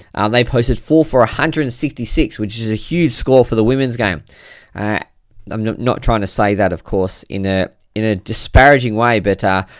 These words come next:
the, the scores haven't been supremely high, so a hundred sixty-six was a really, really competitive total. Uh, wi-, and, uh, unfortunately, they just couldn't get close to them. Uh, they got to nine for a hundred forty-one,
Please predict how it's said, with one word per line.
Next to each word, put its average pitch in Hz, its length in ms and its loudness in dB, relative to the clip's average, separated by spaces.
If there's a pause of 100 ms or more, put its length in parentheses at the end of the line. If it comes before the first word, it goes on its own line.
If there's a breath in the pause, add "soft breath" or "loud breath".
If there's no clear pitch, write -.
(120)
the, 104 140 2
the 101 160 0
scores 127 360 0
haven't 117 280 0
been 101 160 -2
supremely 120 560 -2
high, 98 200 -2
so 92 140 -4
a 90 40 -2
hundred 110 260 -2
sixty-six 101 520 -8
was 104 160 -2
a 104 80 0
really, 110 400 2
really 98 240 2
competitive 92 540 -4
total. 107 380 0 (360 loud breath)
Uh, 95 140 -2
wi-, 95 240 -2 (100)
and, 107 300 -2
uh, 107 200 2
unfortunately, 131 500 4
they 110 180 2
just 143 220 -4
couldn't 101 160 -2
get 92 180 0
close 151 320 2
to - 80 4
them. 117 220 0 (260 loud breath)
Uh, 98 160 2
they 107 140 4
got 101 180 0
to - 100 -4
nine 107 380 2
for 104 160 -6
a 90 80 -4
hundred 90 380 -6
forty-one, 98 680 -2